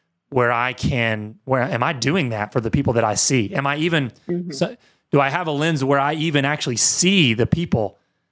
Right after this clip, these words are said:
Speaker 1: around me and see the people who are being, like you said, marginalized is a buzzword, but, like, the, the reality is are being pushed to the margins of our society.
Speaker 2: Right.
Speaker 1: And do I see them?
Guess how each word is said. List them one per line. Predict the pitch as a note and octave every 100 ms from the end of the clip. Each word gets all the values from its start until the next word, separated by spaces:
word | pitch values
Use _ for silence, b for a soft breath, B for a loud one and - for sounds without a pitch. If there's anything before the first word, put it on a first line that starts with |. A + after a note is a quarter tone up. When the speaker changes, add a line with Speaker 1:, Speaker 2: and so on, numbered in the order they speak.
| _ -
Speaker 1:
around | B2 A#2 D3 G3+ C3+
me | G2 G#2 - _ _ _ _ -
and | A#2+
see | - A3
the | G3+
people | C#3 A#2+
who | A#2+
are | A#2
being, | A#2 A2+
like | A#2
you | C3
said, | A2+ G#2 - _ _ -
marginalized | C3 C3+ B2 B2+ A#2+
is | A2+ A#2
a | A2+
buzzword, | G#2 B2+ A#2 B2
but, | A#2+
like, | A#2 A2+ - -
the, | C#3+ G#2 A#2
the | - B2
reality | C3 D3 F3+ C#3 B2+
is | B2
are | C3 C#3+
being | C#3+ D3 C#3
pushed | E3+ E3 -
to | - F3+
the | C#3+
margins | C#3+ D#3+ C#3 B2+
of | C3
our | B2+
society. | B2 - D3 E3 A#2 A2 G#2+ _ _ _ _ -
Speaker 2:
Right. | C#3+ C3
Speaker 1:
And | B2 A#2 A2+ _ _ _ _ _ B2+
do | C#3+
I | D3 C#3+
see | - - D3 C#3+
them? | G#2+ E2+